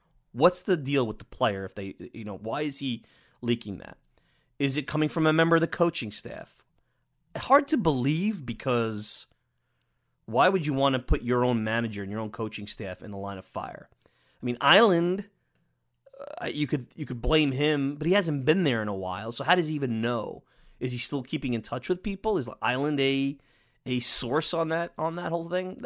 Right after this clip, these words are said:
I would have thought earlier in the year. Now, not so much. Where is it coming from? And is it from the front office? And is it somebody that is not from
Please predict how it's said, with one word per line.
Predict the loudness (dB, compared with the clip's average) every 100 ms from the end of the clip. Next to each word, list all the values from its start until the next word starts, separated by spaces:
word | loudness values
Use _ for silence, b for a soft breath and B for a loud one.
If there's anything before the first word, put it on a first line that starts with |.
| -4
I | 2 4
would | 4
have | 4
thought | 2
earlier | 4 4 4 2
in | 0
the |
year. | 0 0 0 -2 b b _
Now, | 2 4 4
not | 4 2 0
so | -4
much. | -4 -8 -8 -10 -10 -16 _ _ _ _ _ _ _ _ _ _ _ _ _ _ _ _ _ -2
Where | 2 4
is | 2
it | 0
coming | 2 2 -2
from? | -6 -14 -16 -20 _ _ _ _ _ _
And | -2 2 2 0 0
is | 2 2
it | 0
from | 0 0
the | 2
front | 2 2
office? | 2 0 -4 -4
And | -2
is | -2
it | -2
somebody | 2 4 4 2 2 2
that | 2 2 0 -6 _ _ _
is | -4 -2
not | 0 0 0 -2
from | -4 0 0 0 -2